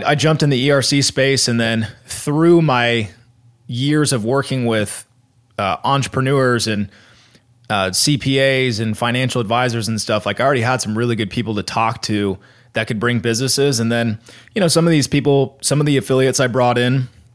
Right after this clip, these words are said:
would bring in, like, one or two business owners, and some of them would bring, like, five to ten. And some of the, you know, I brought in one of my, uh, top affiliates.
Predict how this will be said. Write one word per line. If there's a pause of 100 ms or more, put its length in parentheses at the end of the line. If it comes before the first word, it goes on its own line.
(600)
would
bring
in,
like,
one
or
two
business
owners,
and
some
of
them
would
bring,
like,
five
to
ten. (460)
And
some
of
the,
you
know,
I
brought
in (520)
one
of
my,
uh, (320)
top
affiliates.